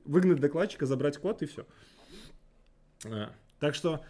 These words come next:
если вы докладчик, делайте доклады, которые «Вода водой». Они реально заходят. Если вы хотите хайпануть, делайте доклады, которые просто смешные, весёлые, как вот этот вот Мартин,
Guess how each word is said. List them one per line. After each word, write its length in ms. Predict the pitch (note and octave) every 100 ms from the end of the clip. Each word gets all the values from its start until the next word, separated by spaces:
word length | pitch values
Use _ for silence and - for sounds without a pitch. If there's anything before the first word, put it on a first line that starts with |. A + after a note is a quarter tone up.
| - - -
если 380 | C3 F#3 G3+ F3+
вы 100 | D#3+
докладчик, 580 | C3 B2+ E3+ - A#2 A2+
делайте 640 | C3+ G3 G#3+ G3 F#3 D3+
доклады, 400 | C3+ D3+ D#3+ D#3+
которые 340 | E3 C#3+ C3+
«Вода 240 | A#2 A#2 A#2
водой». 360 | A2+ G#2 F2+ -
Они 200 | C3 F#3
реально 280 | E3 E3 D#3
заходят. 500 | C#3 C3+ A#2+ F#2+ - _ _ _ _ _ _ -
Если 280 | E3 F#3 F#3+
вы 120 | F3+
хотите 340 | F3+ F#3 E3+
хайпануть, 580 | D#3+ E3 D3 C#3+ A3 - A#2+
делайте 500 | C#3 G3 G3+ F#3+ D#3+
доклады, 420 | C3 C3 E3 E3
которые 380 | C#3 C#3+ D3 C3
просто 340 | C#3 C#3 C3+
смешные, 420 | C3 C3 - D3 C3+
весёлые, 460 | B2+ D#3 A#2+ G#2+
как 160 | C3+ C#3+
вот 120 | C#3
этот 200 | C#3+ A#2+
вот 180 | A#2+ -
Мартин, 540 | C#3 C#3+ - A#2+ A#2